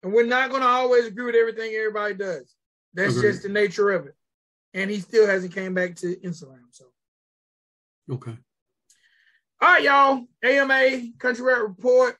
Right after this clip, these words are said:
Speaker 1: Y'all, right now, it's the time when you hit the hundred for Heather for making it look the way it look. Hit country rap report dot com, get that merch.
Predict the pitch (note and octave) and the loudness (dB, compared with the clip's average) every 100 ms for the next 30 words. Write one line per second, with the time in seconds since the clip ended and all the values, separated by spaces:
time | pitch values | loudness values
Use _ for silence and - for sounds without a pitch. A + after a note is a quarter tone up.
0 | _ _ _ - G#3+ A3+ A3+ A3+ A#3 A3+ | _ _ _ -4 -2 0 0 0 -2 -4
1 | A#3+ A#3 A3+ A#3 G3 F#3 A#3 A3+ A3 A3 | -4 -4 -4 -10 -14 -6 -2 -2 -4 -6
2 | A3 A3+ G#3 A3+ A#3 A3+ G#3 A3 A3+ A#3 | -6 -4 -4 -2 -2 -4 -6 -2 0 0
3 | A#3+ _ _ _ _ - G3+ A3 G#3+ G#3 | -2 _ _ _ _ -10 -2 0 0 -4
4 | G3+ A#3 A#3 _ - G#3 A3 G#3+ G3+ A3+ | 2 2 2 _ -8 2 4 2 2 0
5 | B3+ _ _ _ _ _ _ _ _ _ | 0 _ _ _ _ _ _ _ _ _
6 | _ _ - G#3 A3+ G#3 A3+ G#3+ F#3+ A3+ | _ _ -8 -4 -2 -2 -2 -4 -2 -2
7 | G#3 G#3+ G#3 A3+ A3+ G#3 G#3+ F#3+ F#3+ F#3 | -2 -6 -6 -6 -6 -8 -6 -4 -4 -2
8 | G#3+ A#3+ B3 - - | 2 4 2 -6 -20